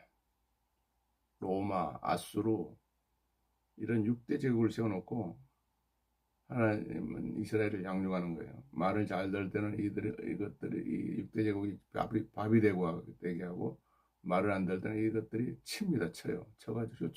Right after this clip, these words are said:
회차리로 쓰는 겁니다. 예. 이렇게 하나님, 이스라엘이 양-, 양육을, 양육일지를 통해서 오늘 신약 시대를 살고 있는 여러분과 제가 어떻게 성장해야 하는지를 알려주는 겁니다.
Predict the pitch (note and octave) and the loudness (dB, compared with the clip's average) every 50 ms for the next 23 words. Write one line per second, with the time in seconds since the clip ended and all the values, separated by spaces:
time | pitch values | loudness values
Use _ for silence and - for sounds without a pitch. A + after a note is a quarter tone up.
0 | - _ _ - _ _ _ _ - E3+ E3 - F3 E3 D3+ A#2 - - - A2 | -10 _ _ -20 _ _ _ _ -2 -2 2 4 4 4 4 2 2 2 0 0
1 | G#2 F#2+ F2+ D#2+ - - - _ _ _ _ _ _ _ _ _ _ _ _ _ | 0 0 -4 -6 -8 -10 -14 _ _ _ _ _ _ _ _ _ _ _ _ _
2 | _ _ _ _ _ _ _ _ _ _ _ _ _ _ - - - D2 - - | _ _ _ _ _ _ _ _ _ _ _ _ _ _ -12 -10 -10 -10 -10 -12
3 | _ _ _ _ _ _ _ _ _ _ _ _ _ _ _ _ _ _ _ _ | _ _ _ _ _ _ _ _ _ _ _ _ _ _ _ _ _ _ _ _
4 | _ _ _ _ _ _ _ _ _ _ _ _ - A#2+ C3 D3 C#3+ E3+ C#3+ C3+ | _ _ _ _ _ _ _ _ _ _ _ _ 2 4 6 8 8 8 8 10
5 | C#3+ D3+ D3+ D3+ D3 C#3 C#3 C3+ C3 B2+ - - - - - G#2+ G#2 C3+ B2+ C3 | 10 10 10 10 8 6 6 4 4 4 2 0 0 2 2 2 4 4 4 4
6 | C3 B2+ B2 A#2+ A#2 B2+ C#3 C#3 C3 A#2 - - - _ - - G#2 A2 A#2 A#2+ | 4 4 4 4 4 4 4 6 4 4 2 0 -6 _ 2 6 8 10 10 10
7 | A#2+ - - G#2 G2+ G#2+ A2+ A#2+ A#2 A2+ A2+ A2 A2 G#2 F#2 - _ _ _ - | 8 6 4 6 6 8 8 10 10 10 10 10 8 8 6 0 _ _ _ -10
8 | E2+ - - G2 G#2+ A2+ A#2 A#2 G#2+ G2+ F#2 - A#2 G#2+ G2+ F2+ - - A#2+ A#2 | -6 0 2 4 4 6 6 6 6 6 4 2 0 0 0 0 0 0 2 2
9 | G#2+ F#2 F2 D2+ D#2+ F2 - - - _ _ _ _ _ _ _ _ _ _ _ | 4 4 2 2 2 2 0 -4 -10 _ _ _ _ _ _ _ _ _ _ _
10 | _ _ - - B2 A#2+ A#2 A2+ - D3+ D#3 C#3+ C#3 - C3+ B2+ B2 A#2+ A2+ A2+ | _ _ -4 2 4 4 4 6 4 4 4 4 4 4 4 4 6 6 6 6
11 | A2+ A2 G#2+ G#2 G#2 G#2+ A#2 A#2+ A2 F#2+ F#2+ F#2+ F#2+ F#2+ G2 G2 G2 F#2 F2 F2+ | 4 4 6 6 6 6 6 6 4 4 2 2 2 2 0 0 0 0 2 4
12 | F2 F2+ F#2+ F2+ F2 - F2+ - - B2 A#2+ C#3 C3 B2+ - B2 B2 B2 A#2+ A#2 | 4 4 4 0 0 -2 -2 -2 -2 -2 0 0 0 2 4 4 6 6 6 6
13 | A#2 A2+ G#2+ G#2 G#2 G2 F#2+ F#2 F#2+ G#2 A2 F2+ F#2 F#2 F2+ F2+ F2 E2+ E2+ E2+ | 6 6 6 4 4 2 2 2 2 2 2 4 4 4 6 6 6 6 6 4
14 | D#2+ D2+ C#2+ C#2+ C#2+ C2 A#1+ G1+ - | 4 2 0 -2 -4 -4 -6 -8 -8